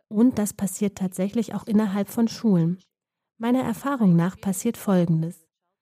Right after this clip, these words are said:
Ein Kind kommt in eine neue Klasse und der Lehrer muss herausfinden, wie dieses Kind tickt. Wie lernt dieses Kind mit W B S? Was funktioniert am besten für dieses Kind? Wie lange kann es sich konzentrieren?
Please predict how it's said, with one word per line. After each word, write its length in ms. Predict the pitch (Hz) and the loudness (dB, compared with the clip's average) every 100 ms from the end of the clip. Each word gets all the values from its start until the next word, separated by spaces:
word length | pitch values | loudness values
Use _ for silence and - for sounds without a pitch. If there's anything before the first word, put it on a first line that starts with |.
| _ | _
Ein 200 | 214 202 | 2 2
Kind 300 | - 285 - | 4 0 0
kommt 260 | - 233 - | 2 2 2
in 120 | 196 | 2
eine 160 | 185 | 4
neue 240 | 175 170 165 | 4 4 0
Klasse 460 | - 202 226 247 | -2 -4 -2 -4
und 160 | - 185 | -2 0
der 80 | 170 | 0
Lehrer 300 | 170 208 208 | 0 2 4
muss 220 | 190 185 | 4 2
herausfinden, 760 | 165 151 190 - - 214 214 185 | -2 0 -2 -2 0 2 4 2
wie 120 | 196 | 2
dieses 400 | 196 175 190 - | 0 0 0 -6
Kind 260 | - 214 - | 0 0 0
tickt. 340 | 165 - - _ _ _ _ | -6 -6 -18 _ _ _ _
Wie 100 | 233 | -2
lernt 300 | 240 247 240 | 2 4 4
dieses 280 | 208 185 185 | 2 -2 -4
Kind 240 | - 196 202 | 2 2 4
mit 200 | 180 175 | 0 0
W 80 | |
B 120 | 165 165 | -2 -2
S? 300 | 170 - - _ _ | -4 -6 -12 _ _
Was 180 | - 170 | -6 -4
funktioniert 540 | - 180 180 180 175 - | 4 4 6 4 4 2
am 140 | 160 | -2
besten 460 | 170 190 - 233 220 | 0 -2 -4 -2 -2
für 160 | - | -2
dieses 380 | 202 185 185 - | -2 -2 -4 -8
Kind? 320 | - 165 180 _ _ _ - | -2 0 0 _ _ _ 0
Wie 60 | |
lange 340 | 180 180 233 240 | 2 4 4 2
kann 220 | 214 196 | 4 4
es 120 | 190 | 4
sich 160 | 196 - | -2 -2
konzentrieren? 920 | 190 185 220 202 196 175 165 156 | 0 2 0 0 2 2 2 -2